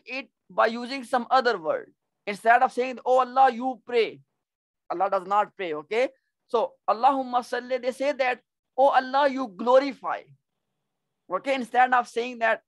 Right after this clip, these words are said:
or, or, or maybe you can say, "Oh Allah, you honor." Allahumma,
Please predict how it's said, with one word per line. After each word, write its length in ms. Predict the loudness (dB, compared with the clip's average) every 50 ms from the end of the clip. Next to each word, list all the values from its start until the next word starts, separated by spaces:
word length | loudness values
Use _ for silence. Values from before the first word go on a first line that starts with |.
| _ -8
or, 100 | -6 0
or, 180 | 2 2 2 2
or 120 | 0 -4 -2
maybe 240 | -2 -4 -4 -4 -6
you 60 | -8
can 200 | -8 -10 -8 -6
say, 100 | -6 -6 0
"Oh 140 | 2 2 2
Allah, 340 | 2 2 2 4 4 4 4
you 260 | 0 -4 -6 -8 -6 -2
honor." 420 | 0 0 0 0 -2 -6 -8 -8 -10 _ _ _ _ _ _ _ _ _ _ _ _ _ _ _ _ _ _ _
Allahumma, 800 | -6 -2 0 2 2 2 0 -2 -6 -2 0 2 2 2 2